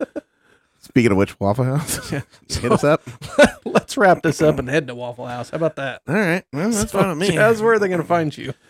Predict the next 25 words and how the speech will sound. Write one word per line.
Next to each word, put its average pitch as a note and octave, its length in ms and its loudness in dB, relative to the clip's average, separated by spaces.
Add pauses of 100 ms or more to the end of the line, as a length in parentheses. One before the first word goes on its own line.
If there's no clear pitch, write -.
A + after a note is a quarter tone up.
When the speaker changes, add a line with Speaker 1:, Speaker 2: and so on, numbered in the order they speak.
(140)
Speaker 2:
At A2 160 2
Waffle D3+ 300 8
House. G2+ 260 4
<laughs> - 0 -
We G3 60 8
just - 260 6
said - 200 8
that. D4 1300 8 (340)
<laughs> - 0 -
Speaker 1:
Come G3+ 180 4
on, C#3 120 4
pull F3 180 10
your C#3+ 100 8
head C#3+ 140 4
out A#2+ 100 -4
of A2+ 100 -8
your A2+ 120 -8
ass. A#2 320 -4
Speaker 2:
<laughs> G3 260 4 (440)
We're F3 80 -6
going D3 160 2
to C#3 60 2
Waffle C#3+ 240 8
House. - 260 2 (380)
Um, B2+ 420 8